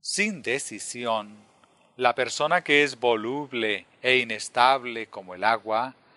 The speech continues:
jamás obtendrá un verdadero éxito. Todos los que profesan a Cristo deben ser trabajadores.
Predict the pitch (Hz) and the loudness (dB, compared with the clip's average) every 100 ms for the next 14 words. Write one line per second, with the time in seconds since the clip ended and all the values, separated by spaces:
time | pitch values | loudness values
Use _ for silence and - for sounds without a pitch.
0 | _ _ _ 143 165 185 - - - - | _ _ _ 4 6 6 4 -6 -12 -10
1 | 123 - 110 101 117 120 131 135 _ _ | -12 -10 -12 0 4 4 2 -6 _ _
2 | - 202 151 113 110 107 98 107 120 151 | -4 -2 -2 -2 -2 -2 -4 -4 -4 -6
3 | - 131 - - 92 - 71 - _ _ | -4 -6 -4 -10 -12 -14 -16 -16 _ _
4 | _ _ _ _ _ _ _ _ _ _ | _ _ _ _ _ _ _ _ _ _
5 | _ _ _ _ _ _ _ - 143 143 | _ _ _ _ _ _ _ 2 4 6
6 | 139 147 - 127 120 135 - 123 - 147 | 2 -4 -6 -6 -4 -4 -2 -2 0 4
7 | 160 160 170 156 165 156 - 156 135 160 | 4 4 2 2 0 -2 -2 0 2 2
8 | 165 143 - 123 123 120 - 143 143 151 | 0 -6 -2 0 0 -2 -2 0 2 0
9 | 147 135 147 135 131 104 78 - - - | -6 -2 -2 0 0 -2 -6 -14 -16 -16
10 | - - | -16 -20